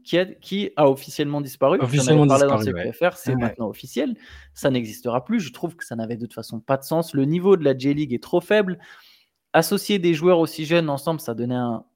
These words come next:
Speaker 1: un truc trop individualiste et, et nettement moins organisé que, qu'en N C A A, où là, certains talents peuvent, apprennent plus de bases. Donc, les gars comme Green et Kuminga, bah, forcément, ils ont besoin de plus de temps, en fait, pour se développer, non seulement parce qu'ils sont jeunes, mais aussi parce qu'ils sortent d'une formation un peu aléatoire.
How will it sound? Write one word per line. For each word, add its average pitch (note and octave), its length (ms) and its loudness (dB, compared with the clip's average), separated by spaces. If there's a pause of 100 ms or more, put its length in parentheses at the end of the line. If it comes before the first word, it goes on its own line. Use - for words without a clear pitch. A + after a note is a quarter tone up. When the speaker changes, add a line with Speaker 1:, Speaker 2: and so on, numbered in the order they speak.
(140)
Speaker 1:
un C#3 80 -4
truc - 260 -12
trop - 220 0
individualiste F3 720 2
et, C3+ 180 0 (460)
et C#3+ 100 0
nettement F3+ 360 4
moins F#3+ 320 4
organisé E3 680 2
que, D3 160 0
qu'en C#3 260 -2
N C#3+ 140 -2
C D#3 320 2
A - 20 6
A, E3 40 6
où C#3 120 4
là, C#3+ 140 6
certains C#3+ 340 -6
talents C#3 320 0
peuvent, A#2+ 300 -8 (840)
apprennent D3+ 260 0
plus E3+ 200 -8
de D#3 100 4
bases. D#3+ 340 4 (360)
Donc, G#3+ 300 0
les F3 160 4
gars G#3+ 200 2
comme D3 200 -2
Green D#3 280 -4
et B2+ 60 -6
Kuminga, C#3+ 500 -2
bah, C3+ 200 -2 (200)
forcément, F#3 480 -6
ils D3 140 -4
ont C#3 60 -6
besoin C3+ 200 -4
de D3 40 -10
plus G#3+ 300 -8
de F3+ 100 0
temps, G#3+ 200 -2
en F#3+ 60 0
fait, F#3+ 200 -8
pour E3 140 -6
se C#3+ 40 -12
développer, E3+ 420 -2
non E3 140 -2
seulement E3+ 340 -2
parce - 220 -12
qu'ils - 140 -20
sont B2+ 180 -12
jeunes, F3+ 280 -2
mais B2 100 -4
aussi B2+ 320 -4
parce - 260 -8
qu'ils - 120 -20
sortent E3+ 280 0
d'une C3+ 160 -6
formation C3+ 520 -4
un C3+ 60 0
peu C#3 140 0
aléatoire. B2+ 560 0